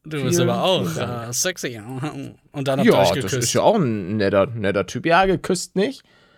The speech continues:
Speaker 2: Ähm, aber, weiß nicht, ist jetzt Julienko, ich hab über beide keine großartige Meinung, weil ich sie nie so richtig verfolgt hab.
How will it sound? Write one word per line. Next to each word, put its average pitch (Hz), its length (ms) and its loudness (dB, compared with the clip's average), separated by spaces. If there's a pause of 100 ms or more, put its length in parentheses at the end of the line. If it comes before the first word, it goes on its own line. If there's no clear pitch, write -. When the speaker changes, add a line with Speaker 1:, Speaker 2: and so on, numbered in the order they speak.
(240)
Speaker 2:
Ähm, 139 580 -2
aber, 165 580 2 (720)
weiß 117 240 -4
nicht, 95 200 -8
ist - 160 -10
jetzt - 400 -4 (140)
Julienko, 113 520 -2
ich 104 140 -4
hab - 260 -4
über 123 280 2
beide 127 360 4
keine 127 380 -2
großartige 117 600 -2
Meinung, 123 480 0
weil 98 120 0
ich - 80 -8
sie 117 140 -8
nie 113 180 -2
so 131 140 -2
richtig 135 480 -4
verfolgt 120 500 0
hab. - 220 -2